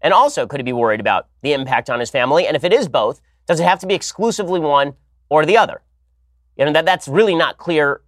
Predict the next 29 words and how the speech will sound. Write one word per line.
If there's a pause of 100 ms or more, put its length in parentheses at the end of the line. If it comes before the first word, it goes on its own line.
from
the
law.
Let's
say
that
he's
concerned
that
Melania
is
gonna
find
out
and
get
mad
at
him,
but
he's
also
concerned
that
the
election
is
coming
up.